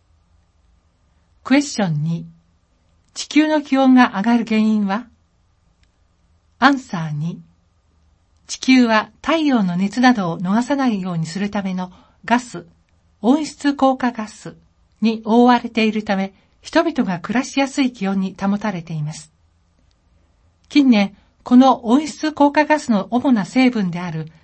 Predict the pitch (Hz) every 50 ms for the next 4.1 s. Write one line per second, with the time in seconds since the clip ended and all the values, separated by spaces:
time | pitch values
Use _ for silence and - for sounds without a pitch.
0 | _ _ - 190 196 - 294 302 302 294 - 269 254 - 247 226 202 - - -
1 | 175 165 - - _ _ _ _ _ _ _ _ _ _ - - - 277 294 311
2 | 311 311 311 302 302 - - 294 262 190 165 165 165 165 - 202 226 240 247 254
3 | 247 - 262 240 220 196 175 - - - 190 190 196 - 170 160 - 165 165 165
4 | 165